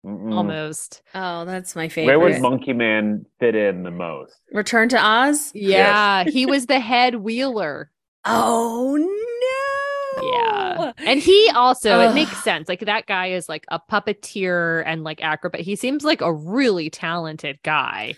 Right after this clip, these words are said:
Speaker 2: Um,
Speaker 3: Ugh.
Speaker 1: And his name is
Speaker 3: Terrible.
Speaker 1: Pons Mar.
Speaker 2: Yeah, Pons Mar. Yeah.
Speaker 3: That's
Speaker 2: But
Speaker 3: his
Speaker 2: he,
Speaker 3: name in the
Speaker 2: he,
Speaker 3: movie.
Speaker 2: yeah.
Speaker 3: Or in real
Speaker 1: No,
Speaker 3: life.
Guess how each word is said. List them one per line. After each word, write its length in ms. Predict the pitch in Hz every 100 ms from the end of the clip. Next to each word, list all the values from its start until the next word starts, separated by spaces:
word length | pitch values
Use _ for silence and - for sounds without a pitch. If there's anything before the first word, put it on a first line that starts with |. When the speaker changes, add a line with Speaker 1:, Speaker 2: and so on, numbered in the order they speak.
| _ _ _ _
Speaker 2:
Um, 300 | 160 160 208 196
Speaker 3:
Ugh. 160 | 175 160 143
Speaker 1:
And 80 |
his 80 | 143 160
name 160 | 151 135
is 80 | -
Speaker 3:
Terrible. 220 | - -
Speaker 1:
Pons 480 | 117 107 107 101 98
Mar. 760 | 101 95 90 90 80 78 69 - - - -
Speaker 2:
Yeah, 580 | 202 202 185 170 160 160 - _ -
Pons 480 | 175 190 190 180 -
Mar. 440 | 165 156 156 -
Yeah. 400 | - 156 151 160 151 _ _ -
Speaker 3:
That's 200 | 196 202
Speaker 2:
But 120 | 190
Speaker 3:
his 100 | 226
Speaker 2:
he, 120 | 220
Speaker 3:
name 320 | 196 185 175
in 160 | - 160
the 80 | 165
Speaker 2:
he, 40 |
Speaker 3:
movie. 640 | 170 180 226 170 - - -
Speaker 2:
yeah. 380 | 190 190 165 156
Speaker 3:
Or 60 | 214
in 80 | 202
real 140 | 196 320
Speaker 1:
No, 60 | -
Speaker 3:
life. 400 | 196 208 -